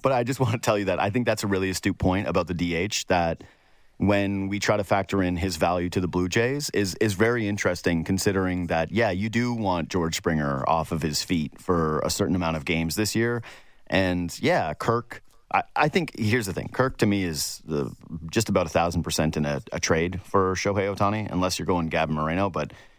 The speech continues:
if you're not, then Kirk's in there. And I, if I'm the Angels, I, I would want Kirk, I think.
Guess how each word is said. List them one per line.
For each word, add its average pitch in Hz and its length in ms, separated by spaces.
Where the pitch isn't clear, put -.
if 90 160
you're 87 100
not, 87 440
then 82 260
Kirk's 104 300
in 80 160
there. 58 320
And 85 580
I, 95 180
if 104 180
I'm 104 460
the 90 160
Angels, 85 400
I, 76 180
I 90 120
would 85 140
want 85 260
Kirk, - 500
I 101 80
think. - 420